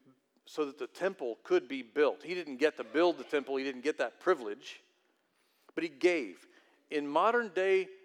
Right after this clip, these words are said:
equivalents, he gave several billion, with a B, several billion dollars to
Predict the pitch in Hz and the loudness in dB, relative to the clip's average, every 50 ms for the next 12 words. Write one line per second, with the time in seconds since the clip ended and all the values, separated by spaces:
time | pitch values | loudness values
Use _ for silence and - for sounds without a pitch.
0 | _ - - - - 190 202 190 202 214 220 208 - - - - _ _ _ _ | _ -20 -12 -4 2 2 2 2 2 -2 -2 -4 -8 -16 -18 -18 _ _ _ _
1 | _ _ _ _ - - 220 202 180 190 175 170 175 165 160 147 156 - - _ | _ _ _ _ -8 -8 -8 -4 0 0 2 2 2 0 0 -2 -6 -14 -20 _
2 | _ _ - - - 196 196 190 160 156 165 156 143 135 127 - - 120 113 - | _ _ -12 -2 2 4 4 4 4 4 4 4 4 2 0 -8 -16 -4 4 6
3 | 175 180 180 156 131 117 104 90 87 85 - 135 139 135 120 110 110 147 147 123 | 8 8 8 6 2 -4 -10 -12 -14 -16 -8 -8 -6 -6 -6 -6 -6 -6 -6 -6
4 | 92 - - - - 175 151 147 110 - - - 165 180 185 165 135 120 104 98 | -12 -16 -12 -4 -4 -4 -2 -2 -6 -8 -4 0 2 4 4 2 0 -4 -8 -6
5 | 98 113 117 110 82 71 69 - - - - - - - _ _ _ _ _ _ | -2 0 0 0 0 -2 -10 -18 -20 -18 -18 -18 -18 -20 _ _ _ _ _ _
6 | _ _ _ _ _ _ _ _ _ _ _ _ _ - - | _ _ _ _ _ _ _ _ _ _ _ _ _ -20 -20